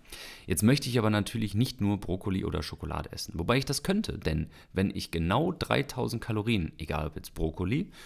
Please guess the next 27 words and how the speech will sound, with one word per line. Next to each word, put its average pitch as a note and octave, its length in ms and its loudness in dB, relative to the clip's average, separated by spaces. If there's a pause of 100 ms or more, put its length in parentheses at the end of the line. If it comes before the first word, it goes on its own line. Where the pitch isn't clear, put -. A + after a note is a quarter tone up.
(140)
oder D#2 260 -2
Schokolade - 580 -2
essen - 240 -6
würde, A2+ 300 -2 (100)
würde - 180 0
gar - 180 2
nichts - 200 -6
passieren. - 400 -8 (640)
Dann F2+ 140 -2
erhalte G2+ 400 0
ich - 160 -10
meine D2+ 400 -4 (360)
Figur, - 460 -4 (140)
mein D2+ 160 -4
Gewicht, - 400 -8 (320)
ja, E2+ 180 -6 (460)
mein D2 100 -4
Körperfettanteil. - 800 -6 (1000)
Esse - 280 2
ich - 240 -4
dreitausendfünfhundert D#2+ 1600 -2
oder - 140 -10
dreitausendundeine A#2 1080 -2
Kalorie, B2+ 460 -4 (880)
nehme D#2 200 -4
ich - 100 -10
zu. - 220 -4